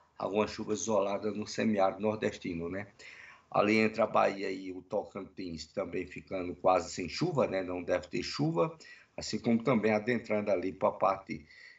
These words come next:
é, meio sudeste do, do Pará também ficando sem chuva, né?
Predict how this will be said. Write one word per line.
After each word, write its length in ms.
é, 280
meio 760
sudeste 840
do, 920
do 200
Pará 420
também 360
ficando 360
sem 160
chuva, 400
né? 220